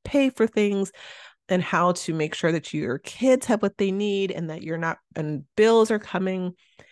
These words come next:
we just don't have the headspace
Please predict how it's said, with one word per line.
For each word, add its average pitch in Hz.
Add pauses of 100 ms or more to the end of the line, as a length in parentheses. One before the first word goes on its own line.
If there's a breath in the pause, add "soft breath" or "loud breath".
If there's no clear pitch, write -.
(200 soft breath)
we 214
just 262
don't 349
have 220
the 190
headspace -